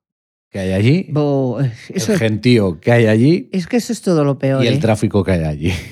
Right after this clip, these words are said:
Speaker 2: Y
Speaker 1: Yo
Speaker 2: lo
Speaker 1: no
Speaker 2: mal
Speaker 1: estoy,
Speaker 2: que se
Speaker 1: yo,
Speaker 2: come.
Speaker 1: yo no estoy preparado para
Speaker 2: Y
Speaker 1: eso.
Speaker 2: lo mal que se
Speaker 1: No,
Speaker 2: come.
Speaker 1: pues mira, la comida, pero
Speaker 2: ¿A ti te gustaría?
Speaker 1: Claro, pero es que tú dices lo mal que se come porque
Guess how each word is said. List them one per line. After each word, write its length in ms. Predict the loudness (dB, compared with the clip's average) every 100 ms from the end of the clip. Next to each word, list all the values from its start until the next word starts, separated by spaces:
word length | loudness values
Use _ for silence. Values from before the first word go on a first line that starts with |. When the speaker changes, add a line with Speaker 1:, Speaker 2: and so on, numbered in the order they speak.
| -20 _ _ _
Speaker 2:
Y 100 | 0
Speaker 1:
Yo 80 | 2
Speaker 2:
lo 60 | 4
Speaker 1:
no 60 |
Speaker 2:
mal 80 | 4
Speaker 1:
estoy, 100 | 4
Speaker 2:
que 80 | 4
se 160 | 4 2
Speaker 1:
yo, 80 | 2
Speaker 2:
come. 180 | 0
Speaker 1:
yo 140 | 2 2
no 80 | 0
estoy 220 | 0 -2
preparado 560 | 0 -2 -2 -4 -6 -8
para 180 | -8
Speaker 2:
Y 80 | -4
Speaker 1:
eso. 40 | -2
Speaker 2:
lo 40 |
mal 140 | -2 -2
que 120 | -4
se 100 | 0
Speaker 1:
No, 80 | 0
Speaker 2:
come. 80 | 2
Speaker 1:
pues 140 | 2
mira, 160 | 2 2
la 120 | 0
comida, 400 | 2 2 0 -6 -10
pero 180 | -8 -6
Speaker 2:
¿A 120 | -4 -2
ti 120 | 0
te 80 | 2
gustaría? 460 | 2 2 4 6
Speaker 1:
Claro, 240 | 6 4 4
pero 100 | 0
es 80 | 2
que 260 | -4 -4
tú 140 | -2 0
dices 300 | 2 0 -2
lo 80 | 0
mal 160 | 0
que 80 | -2
se 100 | -6
come 240 | -2 0 0
porque 280 | -2 -6